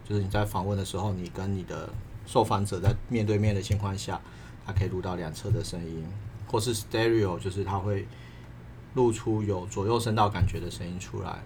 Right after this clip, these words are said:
这是可能针对一些小型乐团，我不知道算不算小型乐团，就是希望有一些比较立体感的情境下去做录音。那这支里面的麦克风的结构体，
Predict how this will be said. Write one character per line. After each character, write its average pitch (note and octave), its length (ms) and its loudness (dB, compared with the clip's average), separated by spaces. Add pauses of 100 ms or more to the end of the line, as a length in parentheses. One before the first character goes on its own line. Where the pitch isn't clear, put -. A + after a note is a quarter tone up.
(160)
这 F#2 60 -2
是 F#2+ 180 0
可 F#2+ 160 -8
能 F2 240 -4
针 F#2+ 160 0
对 F#2+ 180 0
一 F2+ 40 0
些 F2+ 420 -4 (880)
小 G2 240 0
型 G2 240 -2
乐 G#2+ 160 2
团， F#2 240 4 (1040)
我 - 160 -10
不 - 0 -
知 - 60 -10
道 C#2+ 80 -6
算 F2+ 160 10
不 - 20 0
算 F2 140 -4
小 E2+ 100 -8
型 F2+ 140 -10
乐 - 80 -10
团， G2+ 160 -8
就 G2 80 -4
是 A2 160 -2
希 - 220 0
望 C#3 120 6
有 G#2 140 2
一 G2+ 40 0
些 G2+ 180 -2
比 G2 100 -4
较 F#2+ 260 4 (380)
立 C3 140 0
体 A2 160 -2
感 F#2 180 -4
的 F2 80 -8
情 F2+ 180 -8
境 F#2 220 -6
下 F2 160 -8
去 E2+ 140 -10
做 D#2+ 180 -8
录 D2+ 100 -8 (120)
音。 - 60 -10 (2000)
那 C#3 120 8
这 C#3+ 120 8
支 C#3+ 300 6 (640)
里 A#2 80 2
面 A#2+ 120 6
的 A#2+ 60 4
麦 A#2 160 4
克 A2 140 6
风 G#2+ 160 2
的 G2+ 80 2
结 F2+ 180 -2
构 F#2+ 220 0
体， - 180 -10